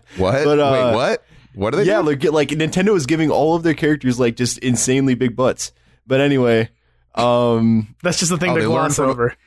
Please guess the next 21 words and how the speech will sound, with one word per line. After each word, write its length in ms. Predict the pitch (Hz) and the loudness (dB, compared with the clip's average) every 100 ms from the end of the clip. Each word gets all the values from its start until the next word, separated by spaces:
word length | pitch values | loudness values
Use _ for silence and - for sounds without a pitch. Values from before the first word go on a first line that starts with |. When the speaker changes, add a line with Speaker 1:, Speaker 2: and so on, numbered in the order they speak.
| _ - - | _ -18 -6
Speaker 2:
they 140 | 135 143 | -2 0
learn 260 | 147 160 | 0 0
from 140 | 156 147 | 0 0
Speaker 1:
Dude. 140 | 151 | 0
Speaker 2:
Blizzard 300 | 170 156 127 | 0 -2 -4
then, 180 | 117 104 | -2 -2
Robert, 320 | 95 104 117 | -2 -2 0
it 40 | 147 | 0
Speaker 3:
Yeah, 80 | 139 | 0
Speaker 2:
sounds 240 | 110 113 | -2 -2
like. 60 | - | -2
Speaker 3:
exactly. 280 | 151 135 123 | -2 -2 -2
Speaker 1:
Exactly. 500 | 127 127 120 117 110 | 0 0 -2 -2 -2
Yeah, 200 | 123 117 | 0 0
they, 140 | 117 | 2
it 40 | 127 | 0
was 140 | 127 | 0
like 260 | 131 110 107 | -2 -6 -4
they're 120 | 123 | -4
tracerifying 880 | - 127 120 113 101 - 104 101 98 | -2 -2 0 0 0 -2 -2 -2 -2
everything. 440 | 95 101 104 98 | -2 -4 -4 -6